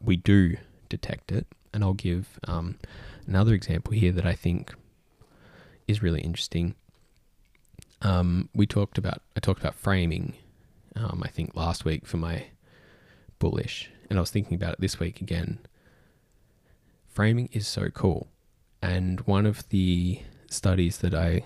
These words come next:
like in this area is, um, people are given probability problems and, s-, you know, saying, "What's the, given this information, what's the conditional probability that some person has, um,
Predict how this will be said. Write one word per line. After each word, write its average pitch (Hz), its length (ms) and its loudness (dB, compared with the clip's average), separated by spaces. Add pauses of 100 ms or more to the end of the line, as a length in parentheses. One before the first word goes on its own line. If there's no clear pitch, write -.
(120)
like 90 360 2
in 92 80 2
this 87 180 0
area 90 460 2
is, 90 360 -2 (800)
um, 85 300 0
people 113 300 6
are 117 40 6
given 98 460 4 (160)
probability 101 560 2
problems - 720 -6 (220)
and, 87 180 -2
s-, - 220 -14 (260)
you 92 120 -4
know, 87 180 -2
saying, 85 360 -2
"What's 92 220 2
the, 90 320 0 (600)
given 123 460 4
this - 500 2 (480)
information, 85 880 0 (540)
what's 101 240 -4
the 101 100 -2
conditional 92 480 -4
probability 82 640 0
that 82 240 -2 (160)
some 87 220 -2
person - 380 -2
has, - 440 -8 (720)
um, - 380 -6